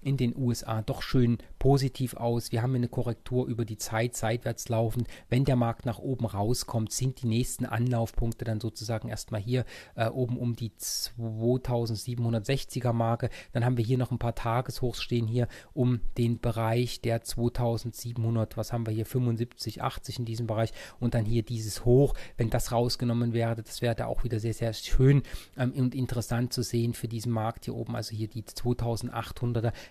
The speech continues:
wären dann nächste Anlaufpunkte, wenn's zum Ausbruch aus diesem bullischen Korrekturmuster hier entsprechend kommt. Man kann auch als Charttechniker hier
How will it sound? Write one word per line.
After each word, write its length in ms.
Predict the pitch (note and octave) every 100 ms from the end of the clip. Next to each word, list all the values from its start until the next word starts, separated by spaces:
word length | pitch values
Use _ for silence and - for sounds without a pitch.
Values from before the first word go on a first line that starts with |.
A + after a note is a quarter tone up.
| -
wären 280 | A#2+ A#2+ A#2
dann 180 | A#2 - -
nächste 420 | A#2+ B2+ - B2+
Anlaufpunkte, 760 | A#2+ B2 A#2+ A2+ - A#2+ A2+ A2
wenn's 320 | A2 B2+ -
zum 140 | A#2 G#2
Ausbruch 540 | G2+ A#2+ - B2+ -
aus 260 | - C3+ -
diesem 320 | A#2 A#2 A#2+ - -
bullischen 500 | B2 B2 A#2 A#2+ A#2+
Korrekturmuster 920 | - - A#2+ - A#2+ A2+ A2+ - -
hier 260 | G2+ A#2 A2 - -
entsprechend 640 | A#2+ - - A2+ - A2+
kommt. 300 | - B2 C3
Man 120 | A#2+
kann 220 | G#2+ B2+ B2+
auch 180 | B2
als 220 | A#2 A2 -
Charttechniker 680 | A#2+ A#2+ B2+ A2+ A#2+ A#2+
hier 240 | G#2 A2+